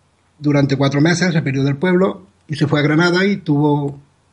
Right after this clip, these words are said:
aprendiendo de un moro, de cristiano, estuvo aprendiendo de todo. Y con un moro, pues por lo visto tuvo relaciones. Con un no bautizado, como, como dice. Y antiguamente ya sabemos que la Inquisición perseguía a los que no estaban bautizados pa, pa quitarlos del medio también.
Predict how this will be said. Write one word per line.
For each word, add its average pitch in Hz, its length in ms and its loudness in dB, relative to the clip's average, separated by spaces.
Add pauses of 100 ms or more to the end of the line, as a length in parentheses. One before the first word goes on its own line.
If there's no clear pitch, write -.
(540)
aprendiendo 147 460 2
de 147 80 2
un 143 100 2
moro, 185 300 2
de 165 120 -2
cristiano, 170 440 -4
estuvo 160 160 -2
aprendiendo 147 280 -2
de 139 80 -2
todo. 113 280 -8 (760)
Y 143 100 0
con 151 180 2
un 180 100 4
moro, 185 420 0
pues 143 140 -4
por 143 120 -4
lo 143 60 0
visto 151 400 0
tuvo 151 260 0
relaciones. 143 540 -2 (1000)
Con 147 200 2
un 160 140 6
no 165 140 4
bautizado, 139 540 -2
como, 135 480 -6
como 135 220 -4
dice. 135 240 -4
Y 113 60 -6
antiguamente 127 580 -2
ya 139 120 2
sabemos 131 300 2
que 139 80 0
la 139 80 2
Inquisición 127 540 -2
perseguía 131 560 0
a 127 100 -2
los 131 100 -2
que 127 100 -4
no 127 80 -2
estaban 127 200 2
bautizados 127 460 -2
pa, 117 380 -6
pa 123 120 -8
quitarlos 117 320 -6
del 117 80 -4
medio 131 240 -2
también. 139 340 -4